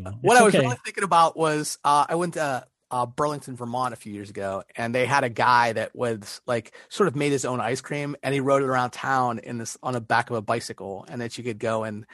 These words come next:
Speaker 2: and I was like, "That's, that is what I wanna do,"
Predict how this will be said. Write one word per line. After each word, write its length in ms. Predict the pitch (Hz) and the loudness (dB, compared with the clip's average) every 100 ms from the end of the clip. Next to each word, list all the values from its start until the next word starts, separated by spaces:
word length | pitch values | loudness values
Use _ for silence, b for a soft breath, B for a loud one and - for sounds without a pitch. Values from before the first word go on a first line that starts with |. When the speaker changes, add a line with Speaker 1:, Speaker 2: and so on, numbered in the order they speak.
| B B B _ | B B B _
Speaker 2:
and 140 | 131 127 | -2 0
I 140 | 131 | 2
was 120 | 139 127 | 2 0
like, 140 | 113 _ | -4 _
"That's, 580 | 147 147 143 - - - B _ | -2 0 0 -2 -8 -10 B _
that 380 | 147 151 147 - | 0 4 4 2
is 160 | 131 135 | -6 0
what 180 | 127 | 2
I 140 | 123 120 | 2 2
wanna 220 | 117 110 | -2 -4
do," 420 | 117 110 104 110 | -6 -6 -6 -8